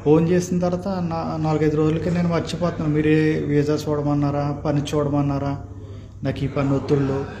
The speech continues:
ఇన్ని ఫోన్ కాల్స్, మర్చిపోతున్నాను.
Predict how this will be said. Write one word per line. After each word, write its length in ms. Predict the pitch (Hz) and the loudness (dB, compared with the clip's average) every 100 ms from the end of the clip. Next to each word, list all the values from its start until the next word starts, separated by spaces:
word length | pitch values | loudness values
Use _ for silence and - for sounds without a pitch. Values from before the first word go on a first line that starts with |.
| - - 139 | -12 -6 0
ఇన్ని 160 | 139 | 0
ఫోన్ 360 | 135 143 135 131 | 0 2 2 2
కాల్స్, 340 | 135 131 - 131 135 - - - - - - | 2 0 -2 -4 -4 -10 -14 -16 -16 -12 -2
మర్చిపోతున్నాను. 920 | 151 - 175 151 120 104 101 - | -2 -2 -2 -2 -2 -6 -6 -10